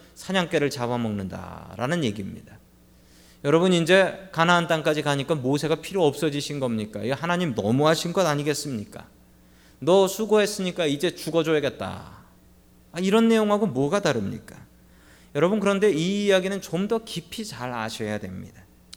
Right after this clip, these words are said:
이 모세가 불순종해서 그런 거지요. 민수기 이십 장에 보면은 모세가 가데스 광야에서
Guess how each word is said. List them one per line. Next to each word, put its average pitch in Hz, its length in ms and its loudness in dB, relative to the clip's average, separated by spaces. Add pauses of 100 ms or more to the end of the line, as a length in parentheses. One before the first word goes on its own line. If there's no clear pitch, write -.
(120)
이 170 40 -4
모세가 151 400 0
불순종해서 160 800 -4
그런 117 240 -2
거지요. 107 380 -8 (760)
민수기 180 380 0
이십 214 280 -2
장에 185 280 0
보면은 151 680 -2
모세가 143 600 -2 (140)
가데스 135 840 -2
광야에서 120 880 -2